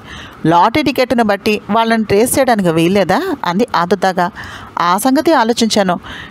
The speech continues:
టికెట్ వెనక దాన్ని అమ్మినటువంటి ఏజెంట్ రబ్బర్ స్టాంప్ ఉంది, కానీ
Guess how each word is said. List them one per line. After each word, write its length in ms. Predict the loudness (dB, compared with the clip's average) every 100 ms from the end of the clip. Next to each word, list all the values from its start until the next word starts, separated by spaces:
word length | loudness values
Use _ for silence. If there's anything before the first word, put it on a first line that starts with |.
| -8 -4
టికెట్ 300 | -2 0 2
వెనక 540 | 2 2 2 2 0 -6 -12 -4 0
దాన్ని 360 | 2 2 0 0
అమ్మినటువంటి 880 | 0 2 2 2 0 2 2 0 -2 -10 -8 0
ఏజెంట్ 440 | 4 4 4 4
రబ్బర్ 360 | 4 4 2 0
స్టాంప్ 300 | 0 0 2
ఉంది, 160 | 0
కానీ 460 | 0 0 0 0 -4